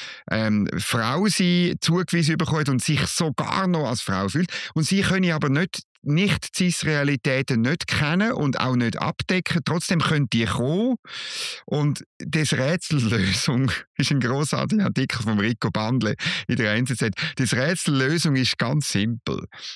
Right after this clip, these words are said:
Der Kurs heisst Wenn Do, äh, und zwar Selbstbehauptung und Empowerment.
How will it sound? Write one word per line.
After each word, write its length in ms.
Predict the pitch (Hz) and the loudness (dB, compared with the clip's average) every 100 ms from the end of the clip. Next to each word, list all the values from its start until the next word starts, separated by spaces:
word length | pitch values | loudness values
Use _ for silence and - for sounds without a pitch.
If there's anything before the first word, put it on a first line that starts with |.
| - | -4
Der 100 | - | -2
Kurs 440 | - 190 226 - | 0 2 0 0
heisst 380 | 123 123 110 - - | 0 0 -2 -6 -2
Wenn 600 | 101 98 127 160 165 - | 0 2 2 2 2 0
Do, 580 | 104 90 117 127 95 - 95 - - | -4 -2 0 2 0 -4 -10 -18 -8
äh, 120 | - - | -8 -2
und 180 | 117 | -2
zwar 280 | - 110 107 - | 0 -2 -2 -4
Selbstbehauptung 1080 | 104 123 156 190 - 160 110 117 131 - 123 | -4 0 0 0 0 0 2 0 -2 0 0
und 300 | 110 113 - | 2 0 0
Empowerment. 920 | 95 - 95 107 160 127 104 139 - | -2 -2 -2 0 2 2 2 0 -4